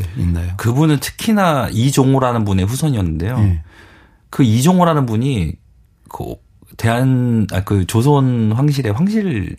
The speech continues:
Speaker 2: 친인척이었어요.
Speaker 1: 어.
Speaker 2: 전주희 씨.
Speaker 1: 어.
Speaker 2: 그래서 그분은 그런 것 때문에 더더욱 더 좀 자부심을 좀 많이 느끼는 것 같더라고요.
Speaker 1: 아, 그럼 왕-, 왕실의 후손이
Speaker 2: 예.
Speaker 1: 그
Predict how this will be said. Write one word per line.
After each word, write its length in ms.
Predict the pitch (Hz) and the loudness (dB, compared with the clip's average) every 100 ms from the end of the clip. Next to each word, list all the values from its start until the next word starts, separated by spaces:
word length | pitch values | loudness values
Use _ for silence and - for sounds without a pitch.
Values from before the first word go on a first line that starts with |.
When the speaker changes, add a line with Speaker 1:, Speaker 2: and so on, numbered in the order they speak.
| - | -8
Speaker 2:
친인척이었어요. 720 | 214 226 - 85 67 - - - _ | -2 -2 -2 -6 -6 -10 -12 -16 _
Speaker 1:
어. 320 | - 101 95 101 | 0 2 2 2
Speaker 2:
전주희 300 | 120 113 98 | 2 2 0
씨. 340 | - - 69 - - | -2 -6 -8 -10 -8
Speaker 1:
어. 460 | 113 104 101 95 82 - _ _ _ _ _ _ _ - | -2 2 2 0 -2 -10 _ _ _ _ _ _ _ 2
Speaker 2:
그래서 300 | 185 202 180 | 4 4 2
그분은 520 | - 170 220 202 165 | 2 2 2 0 0
그런 760 | - 165 175 185 185 180 175 | 2 2 4 2 2 4 2
것 140 | 160 - | 2 -2
때문에 220 | 135 127 | -2 -2
더더욱 640 | - 117 147 139 120 - - | 0 2 4 2 0 -6 -4
더 240 | 95 87 | -2 -2
좀 400 | 87 95 85 76 | -4 -4 -4 -6
자부심을 520 | - 101 107 117 101 | -4 -2 -2 -2 -4
좀 180 | 87 87 | -2 -4
많이 200 | 76 82 | -2 -2
느끼는 340 | 80 - 78 76 | -4 -6 -8 -8
것 160 | - - | -10 -16
같더라고요. 280 | - - - - _ _ | -20 -20 -20 -20 _ _
Speaker 1:
아, 100 | 117 | -2
그럼 180 | 101 117 | 2 2
왕-, 360 | 104 113 143 185 - - - - | 4 4 2 0 -10 -20 -20 -4
왕실의 580 | 104 113 127 113 139 123 | 0 2 0 0 0 0
후손이 760 | 104 190 208 196 160 131 104 - | 0 0 2 2 2 2 -2 -2
Speaker 2:
예. 300 | 87 76 67 - | -2 -2 -4 -2
Speaker 1:
그 440 | 110 104 101 98 | 2 2 2 -2